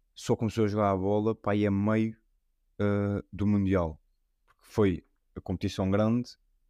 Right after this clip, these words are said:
em que eles tiveram efetivamente tempo para treinar e para jogar, e, e pronto, aí os resultados acabam por vir, mas mesmo no início aquilo não estava a, a resultar. E é difícil, é cada vez mais difícil as seleções jogarem bem. Por isso eu acho que o resultado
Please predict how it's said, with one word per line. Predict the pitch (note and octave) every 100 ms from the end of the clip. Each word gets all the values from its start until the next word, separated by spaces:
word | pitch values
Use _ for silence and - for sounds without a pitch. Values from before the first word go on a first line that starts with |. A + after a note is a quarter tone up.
| _
em | G#2 G2+
que | G#2+
eles | F#2+
tiveram | G#2+ G2+ F#2+ -
efetivamente | F#2+ - F#2 G2 F#2+ F2
tempo | G2 F2+
para | F#2+
treinar | - F#2 F#2+ G2+
e |
para | F#2+ G2+
jogar, | F2+ F#2+ G2+ G#2+ _ _ _ _ _ _ _
e, | G#2 G2+ F#2+ -
e | -
pronto, | G2+ F2+
aí | F2+ G2
os | F#2+
resultados | F2+ F2+ F#2+
acabam | F#2 F#2+ F#2+
por | F2+ F2+
vir, | A2+ B2
mas | A2 F2+
mesmo | G#2 F#2 G2
no | G2
início | G2 G#2 - - -
aquilo | F#2+ F#2+
não | F#2+
estava | F#2+ F#2 F2+ -
a, | F#2
a |
resultar. | F2 F#2+ F2+ F2 D#2 _ _ _ _ _ _ _ _ _ _ _ _
E | G2+
é | G2
difícil, | G2 A#2 G#2 G2
é |
cada | - G#2+
vez | G#2
mais | G2+ F#2+
difícil | F#2+ G#2 F#2 G2+ F#2+
as | -
seleções | G2 - F#2+ E2+ - _
jogarem | G2 F#2+ F2+ F2 - _ _
bem. | F2+ E2+ D#2+ - _ _ _ _ _ _
Por | G2+
isso | G2 G#2+
eu |
acho | G#2 -
que | G#2
o |
resultado | F#2 F#2+ F#2 - F#2